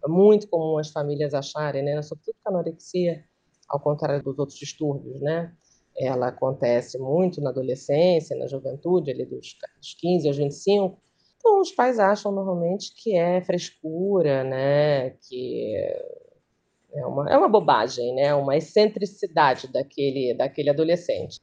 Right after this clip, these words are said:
E não percebem que há ali uma, um, uma doença, né? Um caso clínico em curso.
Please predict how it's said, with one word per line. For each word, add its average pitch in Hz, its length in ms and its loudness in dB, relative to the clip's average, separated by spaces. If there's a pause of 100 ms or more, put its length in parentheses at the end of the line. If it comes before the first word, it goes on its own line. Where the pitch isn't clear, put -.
(140)
E 147 60 -4
não 147 160 2
percebem 156 560 2
que 156 100 -4
há 139 120 4
ali 151 360 0
uma, 151 580 -2
um, 139 360 -6
uma 147 100 0
doença, 156 640 2
né? 156 140 0
Um 160 100 0
caso 151 260 0
clínico 160 460 -2
em 156 60 -2
curso. - 520 -10